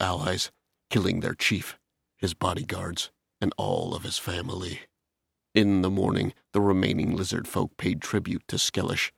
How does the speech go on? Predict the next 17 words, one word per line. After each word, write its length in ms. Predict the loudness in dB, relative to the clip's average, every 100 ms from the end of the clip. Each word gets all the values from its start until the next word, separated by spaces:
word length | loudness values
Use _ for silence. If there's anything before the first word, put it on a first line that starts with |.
| _ _
increasing 580 | -4 -2 0 0 0 -4
his 200 | -4 -6
horde. 500 | -4 -4 -4 -6 -10 _ _ _ _ _ _ _ _
The 60 | -2
story 420 | 2 4 4 2
of 160 | -2 -4
this 140 | -2
spread, 480 | -2 0 2 2 -2 _ _ _
and 160 | -2 0
from 180 | 2 2
this 160 | 0
point 340 | -4 -4 -4 -2
on, 360 | -2 -4 -8 -14 _
he 140 | -4 -2
was 160 | 0
known 380 | 0 -2 -4 -6
as 340 | -6 -4 -6